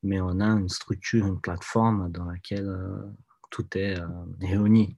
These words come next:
Donc, euh, les lectures en vidéo, si, euh, un élève ne peut pas venir, les exercices, euh, la manière comme les exercices sont corrigés automatiquement, euh, même la manière comme le, le, le, euh,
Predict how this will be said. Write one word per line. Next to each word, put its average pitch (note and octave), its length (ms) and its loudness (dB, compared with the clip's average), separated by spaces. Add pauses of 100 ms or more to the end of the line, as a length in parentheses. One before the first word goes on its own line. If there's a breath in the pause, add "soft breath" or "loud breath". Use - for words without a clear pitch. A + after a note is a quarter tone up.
Donc, F2+ 260 -8
euh, E2+ 300 -8
les F#2+ 320 -2
lectures F#2+ 460 -2
en F#2+ 100 -2
vidéo, A#2 500 6
si, G2+ 420 -2
euh, F#2+ 160 -6 (520 loud breath)
un G2 100 2
élève F#2+ 260 2
ne G2+ 80 0
peut F#2 140 -6
pas F#2 160 -4
venir, B2 560 4
les G2 260 0
exercices, A2 920 0
euh, F#2+ 120 -2
la G2 120 -2
manière G2 340 -2
comme G2 140 -2
les F#2 180 -6
exercices G2 520 -6
sont F#2+ 140 -6
corrigés F#2+ 440 -4
automatiquement, A2 880 -2 (500 loud breath)
euh, F#2+ 220 -4
même G#2+ 200 6
la G#2 100 4
manière G#2 320 2
comme G2 200 0
le, F#2 380 -2 (120)
le, F2+ 280 -10 (1000 loud breath)
le, F#2+ 380 -2
euh, F2+ 280 -6